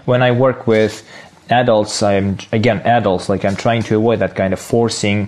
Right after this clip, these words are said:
attitude, 'cause, again, it's a, it's a language, you know, it's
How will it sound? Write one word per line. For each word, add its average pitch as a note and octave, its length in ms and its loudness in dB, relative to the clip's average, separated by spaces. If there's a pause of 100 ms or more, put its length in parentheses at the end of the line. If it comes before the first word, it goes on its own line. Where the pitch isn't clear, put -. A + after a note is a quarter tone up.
(220)
attitude, A#2 560 -2
'cause, G2 340 -4 (640)
again, C3+ 380 2
it's B2+ 240 -2
a, C3+ 280 4
it's - 200 -4
a D3 40 2
language, A#2+ 460 2
you G#2+ 80 -2
know, G#2+ 80 0
it's G2+ 120 -4